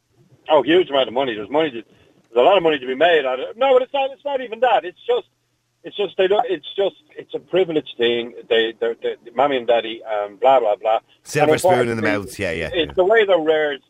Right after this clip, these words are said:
Speaker 1: they bring it out into the world with them.
Speaker 2: So
Speaker 1: And
Speaker 2: they,
Speaker 1: this
Speaker 2: so
Speaker 1: guy
Speaker 2: they
Speaker 1: is
Speaker 2: can,
Speaker 1: no
Speaker 2: so they can change.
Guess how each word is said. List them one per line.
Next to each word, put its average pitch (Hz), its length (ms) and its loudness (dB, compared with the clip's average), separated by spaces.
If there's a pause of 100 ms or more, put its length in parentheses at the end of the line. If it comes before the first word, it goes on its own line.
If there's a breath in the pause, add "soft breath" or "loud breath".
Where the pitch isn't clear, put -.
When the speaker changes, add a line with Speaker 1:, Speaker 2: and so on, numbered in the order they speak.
Speaker 1:
they 135 60 -10
bring 139 220 -10
it 131 80 -4
out 127 180 -2
into - 160 -18
the 117 80 -14
world 117 280 -4
with 139 180 -4
them. 117 120 -6 (480)
Speaker 2:
So - 140 -6
Speaker 1:
And - 80 4
Speaker 2:
they, 165 80 4
Speaker 1:
this 165 80 -6
Speaker 2:
so 165 80 6
Speaker 1:
guy 151 120 4
Speaker 2:
they 127 100 0
Speaker 1:
is 120 60 -6
Speaker 2:
can, 131 260 0
Speaker 1:
no 135 40 -10
Speaker 2:
so 127 160 -4
they 120 120 -4
can 117 260 -4
change. 80 520 -12